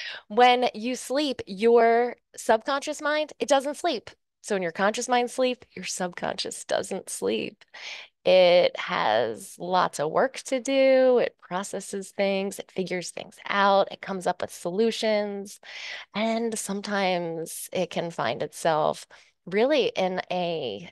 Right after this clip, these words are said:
um, pleasant atmosphere. I know that I intentionally will think about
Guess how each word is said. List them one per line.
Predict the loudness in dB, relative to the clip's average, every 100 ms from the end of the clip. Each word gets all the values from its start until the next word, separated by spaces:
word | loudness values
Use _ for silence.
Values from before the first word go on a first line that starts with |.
| _
um, | -12 -12 -14 -18 _ _ _ _ _ _ -12
pleasant | 2 4 4 2 -2 -6 -12 -12 -20 -20 -20 _ _
atmosphere. | -2 -2 -4 -8 -4 -2 0 -2 -4
I | 0
know | 2 2 4
that | 4 4 2
I | 0 0 2 0
intentionally | -2 -8 -8 -8 -6 -4 -2 0 0 0
will | 2 2 0 -10 -20 _
think | -4 0
about | 2 2 4 4 2